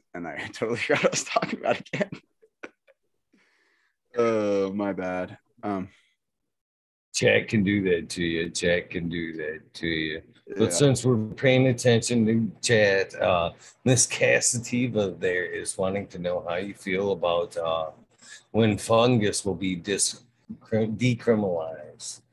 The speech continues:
Speaker 2: in Oklahoma. Will that be another a-, avenue you may pursue?
Speaker 1: Man, it's so
Speaker 2: Or
Speaker 1: funny. No.
Speaker 2: support?
Speaker 1: You know, I, I'll definitely always support that. Um,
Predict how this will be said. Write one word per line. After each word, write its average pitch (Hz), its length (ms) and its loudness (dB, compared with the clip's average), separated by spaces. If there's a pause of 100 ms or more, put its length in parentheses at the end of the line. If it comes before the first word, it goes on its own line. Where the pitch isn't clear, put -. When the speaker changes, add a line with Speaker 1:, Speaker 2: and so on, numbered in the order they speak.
(380)
Speaker 2:
in 95 100 -2
Oklahoma. 90 920 -2
Will 87 280 -6
that 85 240 -18
be 87 380 -6 (500)
another 95 680 0
a-, 95 160 2
avenue 101 360 -2
you 95 200 -4
may 95 220 -2
pursue? 101 680 -8 (1120)
Speaker 1:
Man, 123 400 -6
it's 104 180 -14
so 127 160 -2
Speaker 2:
Or 113 260 4
Speaker 1:
funny. 107 140 0
No. 120 160 -2
Speaker 2:
support? 110 480 4 (960)
Speaker 1:
You 135 160 0
know, 139 220 4
I, 120 100 4
I'll 120 300 4
definitely 127 420 -2
always 110 420 2
support 104 420 -8
that. 123 300 2 (220)
Um, 92 640 -6